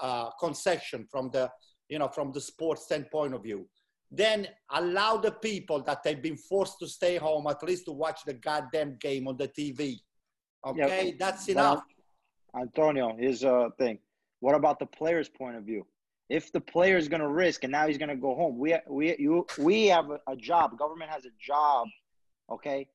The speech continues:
Speaker 2: that they protect the people and protect the citizens.
Speaker 1: The
Speaker 2: So I
Speaker 1: player
Speaker 2: understand,
Speaker 1: that comes
Speaker 2: understand
Speaker 1: positive,
Speaker 2: I
Speaker 1: people isolated. That's it.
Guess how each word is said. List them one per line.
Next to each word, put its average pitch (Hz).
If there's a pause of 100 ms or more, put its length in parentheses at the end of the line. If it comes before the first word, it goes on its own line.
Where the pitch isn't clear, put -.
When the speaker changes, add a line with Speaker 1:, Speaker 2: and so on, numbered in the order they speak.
(320)
Speaker 2:
that 131
they 139
protect 151 (220)
the 113
people 143 (120)
and 117
protect 139
the 127
citizens. 139
Speaker 1:
The 247
Speaker 2:
So -
I -
Speaker 1:
player 254
Speaker 2:
understand, 240
Speaker 1:
that 220
comes 240
Speaker 2:
understand 190
Speaker 1:
positive, 208
Speaker 2:
I 185
Speaker 1:
people 208
isolated. 208
That's 220
it. 240